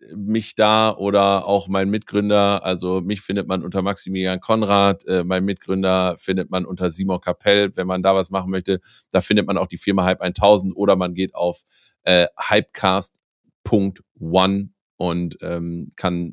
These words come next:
kann sich da alle Informationen zum Produkt angucken. Also, ähm, egal wie,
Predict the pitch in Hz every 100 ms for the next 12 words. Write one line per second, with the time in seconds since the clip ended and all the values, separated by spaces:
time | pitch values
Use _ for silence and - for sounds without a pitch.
0 | - - 92 85 92 90 90 92 87 -
1 | 92 87 87 90 87 - 87 - 87 82
2 | 90 90 - - 85 85 82 82 _ -
3 | - _ 90 85 82 82 78 85 _ _
4 | _ _ _ _ _ _ _ 101 101 98
5 | 98 90